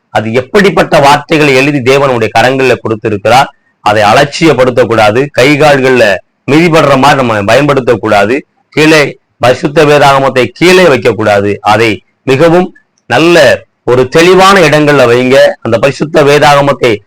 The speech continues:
நல்ல முறையில கையாளுங்க. கை கால்கள், கால்கள் பட்டு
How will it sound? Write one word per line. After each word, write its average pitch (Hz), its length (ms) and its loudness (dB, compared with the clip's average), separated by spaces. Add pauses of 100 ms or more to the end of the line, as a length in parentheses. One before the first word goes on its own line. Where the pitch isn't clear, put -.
(160)
நல்ல 156 320 2
முறையில 151 400 2
கையாளுங்க. 120 600 0 (520)
கை 151 140 0 (140)
கால்கள், 151 480 2
கால்கள் 160 520 0
பட்டு 143 320 0